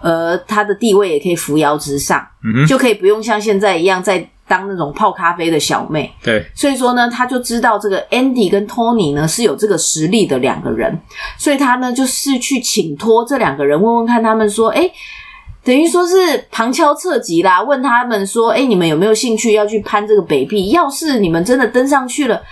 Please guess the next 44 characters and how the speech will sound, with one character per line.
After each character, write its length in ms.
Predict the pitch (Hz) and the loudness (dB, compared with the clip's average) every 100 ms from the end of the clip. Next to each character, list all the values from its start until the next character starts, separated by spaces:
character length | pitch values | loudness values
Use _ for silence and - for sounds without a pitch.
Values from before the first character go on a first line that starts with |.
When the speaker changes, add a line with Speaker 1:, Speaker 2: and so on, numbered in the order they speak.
| - - | -18 -4
Speaker 1:
你 80 | 180 | 2
们 140 | 190 | 4
就 140 | 196 294 | 4 0
成 260 | 240 208 | 0 -2
为 180 | 226 202 | 0 -2
世 380 | 220 - 381 320 | -2 -4 -6 -4
界 240 | 277 311 | -2 0
上 220 | 285 294 254 | 0 -2 -2
的 80 | |
英 260 | 233 285 294 | -2 2 2
雄 260 | 277 202 202 | 2 2 2
哦， 240 | 208 208 | 2 2
德 240 | - 214 247 | 0 0 2
国 200 | 269 262 | 2 2
的 120 | 285 | 2
英 260 | 285 302 311 | 0 2 2
雄 260 | - 175 | 2 0
哦。 320 | 196 196 202 - _ - - - - | 2 2 2 -4 _ -20 -18 -16 -4
结 140 | 262 | 0
果 120 | 262 | 2
当 140 | 254 254 | 2 0
然 140 | 226 | 0
这 140 | 220 233 | -2 -2
两 180 | 170 | -2
个 80 | 151 | -2
人 240 | 143 143 147 | 0 0 0
啊， 260 | 151 160 - - | 0 -2 -8 -2
因 160 | 240 | 2
为 340 | 254 240 185 - | 4 2 0 -4
很 200 | 190 170 | -2 0
强 320 | - 160 160 | 0 -2 0
嘛， 180 | 185 147 | 0 0
他 140 | 202 | -2
们 140 | 233 196 | 0 0
很 120 | 139 | 0
会 160 | 202 | -2
登 240 | 190 175 170 | 0 -2 -2
山， 220 | 175 160 | -2 -2
平 180 | 202 202 | 0 0
常 140 | 208 | 0
就 120 | 214 262 | 0 0
爱 180 | 220 | 0
登 240 | - 160 165 | -4 -8 -4
山， 260 | 170 151 | -4 -4